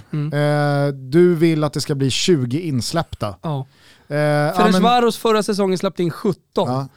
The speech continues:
Speaker 2: Det är i snitt, eh, lite drygt tre komma tre insläppta per match då.
Speaker 1: Ja, och då tar jag liksom för givet att, eh, eh, jag menar, med Odilon borta, spelar ingen roll att, eh, liksom, Ruud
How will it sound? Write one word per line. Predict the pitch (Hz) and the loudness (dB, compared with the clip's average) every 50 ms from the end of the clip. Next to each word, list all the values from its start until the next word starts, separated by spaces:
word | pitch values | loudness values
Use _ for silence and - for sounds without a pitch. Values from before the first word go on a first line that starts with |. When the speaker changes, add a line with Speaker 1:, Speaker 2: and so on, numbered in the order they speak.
| _ _ | _ _
Speaker 2:
Det | - 180 190 | -6 -4 -2
är | 190 202 208 208 | -2 -2 -4 -6
i | 214 214 208 190 | -8 -6 -4 -4
snitt, | - - - 208 233 214 - _ _ _ - - | -4 -2 0 2 2 2 0 _ _ _ -2 0
eh, | 196 190 185 180 175 175 170 | 2 4 4 4 4 4 2
lite | 170 180 - 175 | 0 0 -2 0
drygt | 139 165 175 170 160 - - | 2 4 4 4 4 2 -2
tre | - 180 180 175 | -2 0 0 0
komma | 147 - 156 147 156 143 | 0 -2 -2 -2 -2 -4
tre | - - 170 170 160 151 151 160 | -2 -2 -2 0 0 0 -2 -2
insläppta | 175 156 139 123 104 - 151 139 - - - - - 143 135 131 | -2 -2 -2 -2 -2 -2 -4 -6 -6 -8 -10 -6 -4 -2 -2 -2
per | - - 139 139 | -2 -2 -4 -2
match | 175 160 - - - - | -2 -2 -4 -6 -8 -10
då. | 104 - - | -10 -12 -8
Speaker 1:
Ja, | 190 185 185 190 | -4 -2 0 0
och | 196 196 190 | 2 2 2
då | 208 202 | 2 0
tar | 190 - 202 202 196 | 0 0 0 0 2
jag | 180 170 170 | 2 2 0
liksom | 165 160 - 170 156 | 0 -2 -2 -4 -6
för | - 180 | -4 -4
givet | 170 160 190 180 165 160 160 175 - | -4 -2 -2 -2 -2 -2 -4 -4 -6
att, | 165 156 _ - | -6 -8 _ -6
eh, | 160 156 | -6 -6
eh, | 151 160 226 - 160 147 143 139 143 135 135 135 139 143 156 156 | -6 -8 -8 -4 -4 -2 -2 -2 -4 -4 -6 -6 -8 -10 -10 -8
jag | 156 151 | -6 -4
menar, | 151 147 147 | -2 -2 -2
med | 151 160 - | -2 -2 0
Odilon | 196 196 185 165 156 170 170 175 165 160 151 | 0 0 0 0 0 0 2 2 0 0 -2
borta, | 170 165 - _ _ - - 175 127 120 - - - - _ _ | -4 -6 -6 _ _ -8 -6 -6 -6 -6 -14 -20 -20 -20 _ _
spelar | - - - 190 185 180 | -14 -4 -2 2 2 4
ingen | 175 175 170 | 4 4 4
roll | 180 202 202 185 175 160 | 4 4 4 2 2 2
att, | 156 143 135 - - | 2 0 -2 -2 -4
eh, | 151 143 | -6 -4
liksom, | 143 139 131 - 147 143 143 | -4 -6 -6 -4 -4 -2 -2
Ruud | 147 156 151 139 | -2 -2 -2 -4